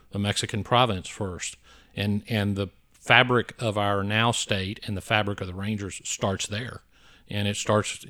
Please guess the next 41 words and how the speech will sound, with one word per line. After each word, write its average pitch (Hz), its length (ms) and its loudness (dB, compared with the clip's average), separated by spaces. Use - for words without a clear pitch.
in 101 220 -4
Mexico. 110 600 -4
And, 104 300 -2
uh, 95 240 -4
the 110 80 -4
traditions 113 480 4
have 92 120 -4
built 110 240 4
over 98 200 -2
two 117 240 2
hundred 101 240 0
years, 113 220 2
and 101 100 0
there's 123 120 0
not 139 160 0
much 135 220 0
in 120 80 -2
Texas - 380 -4
that's - 160 -12
two 117 160 -4
hundred 98 200 -6
years 92 220 -8
old. 87 240 -10
So - 100 -10
that's 113 240 -4
really, 110 320 -2
really 120 300 8
amazing. 95 640 2
And, 98 320 -6
uh, 95 220 -8
so - 200 4
I'll 127 120 12
say 95 300 4
it. 107 160 -6
Thank 113 240 -2
you 101 80 -8
for 107 140 -6
your 101 80 -4
service. 110 420 -4
But 113 140 -2
now, 120 380 4